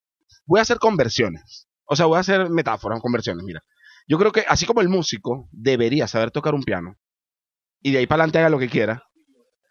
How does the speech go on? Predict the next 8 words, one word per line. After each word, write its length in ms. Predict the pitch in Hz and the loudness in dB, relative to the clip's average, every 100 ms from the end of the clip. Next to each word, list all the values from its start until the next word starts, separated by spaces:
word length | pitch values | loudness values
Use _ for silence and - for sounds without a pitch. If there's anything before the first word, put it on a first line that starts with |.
| _ | _
yo 160 | 139 165 | -6 -2
creo 240 | 214 202 | -2 -2
que 60 | 214 | -2
el 80 | |
comediante 520 | 185 156 156 156 127 139 | -2 0 2 2 0 0
debería 280 | 131 123 135 | 0 0 0
hacer 280 | - 175 - _ - | -2 -4 -6 _ -4
comedia 720 | 156 151 170 190 185 185 196 | -2 0 2 2 2 0 0